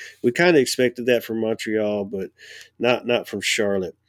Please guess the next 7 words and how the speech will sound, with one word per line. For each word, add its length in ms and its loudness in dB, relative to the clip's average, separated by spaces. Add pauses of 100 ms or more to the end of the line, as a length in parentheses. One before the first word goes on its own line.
(340)
Saint 400 2
Louis, 420 6
the 220 -6
only 500 6
three 540 2
and 120 4
oh 440 0